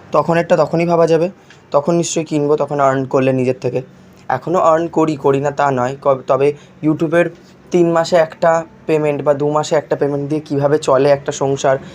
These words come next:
আর কীভাবে নিজেকে চালিয়ে নিয়ে যাচ্ছি বিগত দিনে, তোমরা নিজেরা সবটাই দেখতে পাচ্ছ। ফাস্ট ফুড খাওয়া তো কমেই গেছে, হ্যাঁ, নিজের যে আগের যে জীবনযাপন ছিল,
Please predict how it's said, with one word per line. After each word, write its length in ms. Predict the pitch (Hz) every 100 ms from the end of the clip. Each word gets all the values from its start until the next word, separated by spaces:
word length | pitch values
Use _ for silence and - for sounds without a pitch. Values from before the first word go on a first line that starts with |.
| - -
আর 100 | 139
কীভাবে 380 | - 151 151 151
নিজেকে 280 | 147 143 160
চালিয়ে 340 | 135 127 139
নিয়ে 200 | 147 147
যাচ্ছি 480 | 135 127 - - 156
বিগত 320 | 135 139 135
দিনে, 240 | 143 139 135
তোমরা 220 | 135 139
নিজেরা 260 | 131 131
সবটাই 360 | 139 131 - 143
দেখতে 280 | 131 - 120
পাচ্ছ। 240 | 120 - - - - - -
ফাস্ট 300 | 151 147 -
ফুড 160 | 160
খাওয়া 260 | - 156 151
তো 100 | 156
কমেই 380 | 147 123 131 131
গেছে, 360 | 131 - 135 135 - - -
হ্যাঁ, 240 | 151 127
নিজের 340 | 127 139 156 135
যে 120 | 160
আগের 360 | 123 127 143 139
যে 120 | 156
জীবনযাপন 600 | 139 139 147 143 139 143
ছিল, 360 | 139 156 139